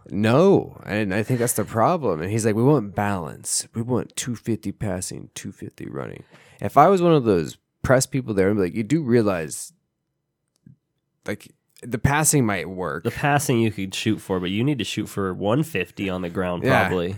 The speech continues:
Speaker 1: The N F L doesn't run very much, man. So one twenty-five would be successful as long as you're running to keep the
Speaker 2: Yeah, 'cause
Speaker 1: physicality.
Speaker 2: it's not like you've got Derrick Henry or Dalvin Cook or somebody who just pounds out yards.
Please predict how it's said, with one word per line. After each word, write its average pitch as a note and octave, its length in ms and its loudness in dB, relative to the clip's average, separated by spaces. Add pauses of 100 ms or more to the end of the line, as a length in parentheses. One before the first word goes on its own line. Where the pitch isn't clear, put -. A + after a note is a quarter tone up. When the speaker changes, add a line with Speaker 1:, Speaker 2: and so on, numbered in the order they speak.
(180)
Speaker 1:
The G#2+ 160 2
N D#3 120 8
F E3+ 140 2
L F3 100 4
doesn't D#3 200 2
run D#3+ 200 2
very C3 160 6
much, F2+ 220 0
man. G#2+ 240 0
So A2 160 -4
one A#2 340 4
twenty-five C#3+ 560 2
would B2 100 -2
be G2+ 100 -2
successful - 580 -4
as E2 80 -6
long G#2+ 140 0
as C#3+ 80 2
you're C#3 80 0
running B2 300 2
to G2+ 200 -4 (480)
keep - 160 -6
the C3+ 80 -2
Speaker 2:
Yeah, D3 200 4
'cause - 40 -8 (240)
Speaker 1:
physicality. B2 120 0
Speaker 2:
it's E2 100 -2
not D#3 140 0
like D3 180 -2
you've A#2 140 -4
got B2 240 -4
Derrick G#2+ 300 4
Henry G#2+ 380 0
or G2 60 2
Dalvin G2 400 -2
Cook - 240 -2
or G2 60 -2
somebody A2 400 2
who G#2 80 0
just F#2+ 180 -8
pounds G#2+ 340 0
out G#2 180 4
yards. A2 380 0